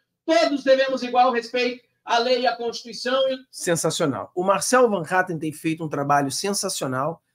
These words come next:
Speaker 2: tem trabalhado muito bem e precisamos apoiá-lo. Precisamos apoiá-lo nesse movimento. É um movimento pró-povo e tudo que é pró-povo a gente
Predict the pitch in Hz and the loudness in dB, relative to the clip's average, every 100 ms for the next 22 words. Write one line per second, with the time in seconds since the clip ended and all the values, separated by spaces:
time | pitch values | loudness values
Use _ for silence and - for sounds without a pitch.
0 | _ _ _ - 170 165 - _ _ 175 | _ _ _ -2 -2 -2 -12 _ _ -2
1 | 156 160 165 151 147 160 208 277 277 147 | -2 -8 -6 -2 0 6 10 10 8 -2
2 | 135 135 147 _ _ 233 - 254 - 170 | -2 -4 -8 _ _ -6 0 0 0 0
3 | 185 190 170 175 196 180 131 92 _ 147 | 0 0 0 0 2 4 4 -2 _ -8
4 | 131 147 165 165 - 147 135 165 175 156 | -4 -2 -2 -4 0 0 4 2 2 -2
5 | 143 139 139 127 117 156 175 180 - _ | -4 -4 -4 -4 -4 -4 -4 -8 -14 _
6 | _ 185 202 190 165 160 147 147 - 170 | _ 4 6 4 2 0 0 -6 0 0
7 | - 147 156 185 180 - 285 - 240 - | 0 0 0 0 -2 0 0 2 0 2
8 | 220 - 180 196 196 - - 175 143 156 | -2 0 0 0 -2 -8 0 0 2 -2
9 | 156 - | -2 -8